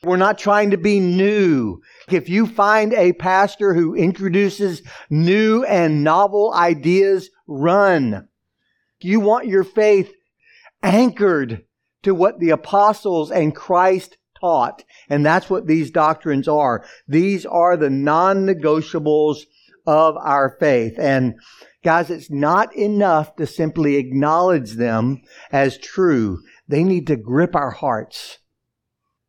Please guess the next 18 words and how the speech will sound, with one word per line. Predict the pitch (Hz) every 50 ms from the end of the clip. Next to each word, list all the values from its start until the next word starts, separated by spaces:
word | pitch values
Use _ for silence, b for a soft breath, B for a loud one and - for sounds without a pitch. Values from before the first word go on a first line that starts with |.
| _ _
And | - 139 151
they | 165 165 180
need | 185 190 180
to | 147 - - -
order | - 160 151 180 196 180 185 185 196
our | - 143 139 135
steps. | 131 - - 143 120 110 - - - - - - - - _ _ _ b b b b b
Like, | 151 165 165
we | 143 147 170 190 190
should | - - 202 180 156
be | 147 160 147
passionate | 160 - - 180 175 208 190 196 - - 196 156 135 127 135 -
about | - 147 120 131 135 143 151 - - - _ _ _ _ -
these | 135 139 156 165 156 147 -
truths. | - - - 196 190 175 143 127 110 101 - - -
We | 156 156
have | 156 147 139 -
been | 170 160 156 143 113 B